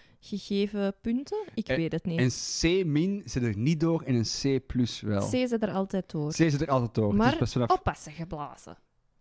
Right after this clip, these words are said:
Speaker 2: Ah ja.
Speaker 1: Oppassen, hè, jongens?
Speaker 2: Oké.
Speaker 1: Oké?
Speaker 2: Ik vind jullie,
Speaker 1: <laughs>
Speaker 2: uw alfabetonderwijs vind ik nog steeds heel raar.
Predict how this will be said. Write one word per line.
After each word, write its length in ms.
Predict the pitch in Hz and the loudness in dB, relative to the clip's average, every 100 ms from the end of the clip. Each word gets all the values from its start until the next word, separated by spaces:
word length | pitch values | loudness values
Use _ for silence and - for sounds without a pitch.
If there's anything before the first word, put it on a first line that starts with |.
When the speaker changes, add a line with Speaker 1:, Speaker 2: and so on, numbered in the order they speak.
| _ | _
Speaker 2:
Ah 180 | - 113 | 0 0
ja. 220 | 95 95 - | 0 -4 -6
Speaker 1:
Oppassen, 540 | 214 - - - - 170 | -4 -4 -10 -16 -10 -6
hè, 60 | |
jongens? 500 | 208 254 427 480 190 | -4 -4 -6 -8 -10
Speaker 2:
Oké. 140 | - - - _ _ 208 | -14 -20 -20 _ _ -10
Speaker 1:
Oké? 180 | - 349 494 - _ | -8 -10 -10 -16 _
Speaker 2:
Ik 60 | - | -14
vind 160 | 110 | -10
jullie, 340 | - 107 240 - 262 269 | -4 -2 0 0 -2 -2
Speaker 1:
<laughs> 200 | 311 - | -6 -8
Speaker 2:
uw 140 | 117 | -10
alfabetonderwijs 1200 | - 120 - 117 110 117 110 107 107 107 107 - - | -6 -6 -6 -6 -8 -6 -6 -4 -2 -2 -4 -8 -10
vind 160 | 95 | -6
ik 100 | 107 - | -6 -6
nog 100 | - | -10
steeds 340 | - 98 - | -8 -8 -6
heel 200 | 85 87 | -10 -8
raar. 340 | 90 78 85 | -10 -12 -12